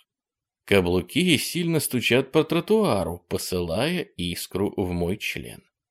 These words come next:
Я люблю женщин на каблуках. Она смотрит, как я веду машину. Я ловлю взгляд, и она его не отводит. Я улыбаюсь.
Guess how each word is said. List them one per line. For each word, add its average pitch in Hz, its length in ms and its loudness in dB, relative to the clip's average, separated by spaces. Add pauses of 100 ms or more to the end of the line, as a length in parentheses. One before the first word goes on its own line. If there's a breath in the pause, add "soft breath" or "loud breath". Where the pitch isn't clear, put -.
(300)
Я 92 480 -2 (180)
люблю 143 720 0
женщин 87 520 -2
на 87 80 -2
каблуках. - 640 -6 (500)
Она 233 260 4
смотрит, 113 540 2
как 90 220 -2
я 90 100 6
веду 85 240 0
машину. 82 640 -4 (200)
Я 87 240 4
ловлю 85 340 2
взгляд, 85 720 -4
и 92 80 4
она 90 280 2
его 190 200 2
не 226 120 0
отводит. 104 640 -4 (240)
Я 90 220 2
улыбаюсь. 185 760 -4